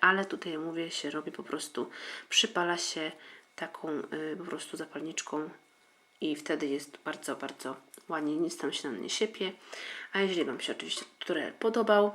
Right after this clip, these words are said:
chcecie więcej, to lajkujcie, komentujcie, subskrybujcie i zwłaszcza udostępniajcie, e, aby inni również widzieli te, te fajne, że tak powiem, uważam, filmiki.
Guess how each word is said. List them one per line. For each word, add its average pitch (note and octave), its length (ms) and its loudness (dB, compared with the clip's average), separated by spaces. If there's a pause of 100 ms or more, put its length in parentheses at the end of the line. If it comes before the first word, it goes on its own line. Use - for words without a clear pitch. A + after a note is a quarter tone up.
(540)
chcecie F3 280 0
więcej, F3+ 340 4
to E3 120 -2
lajkujcie, G3+ 460 0
komentujcie, E3+ 640 -2
subskrybujcie - 720 -2
i D#3+ 80 -2
zwłaszcza F3 400 -2
udostępniajcie, G3 960 2 (580)
e, D#3+ 320 2
aby G3+ 240 6
inni E3+ 260 6
również D#3 280 -2
widzieli D3+ 320 0
te, C#3+ 120 -2 (400)
te D3 120 -6
fajne, D3+ 320 -2
że - 80 -4
tak B2 120 0
powiem, C#3+ 340 2
uważam, D3 360 2
filmiki. G3+ 560 4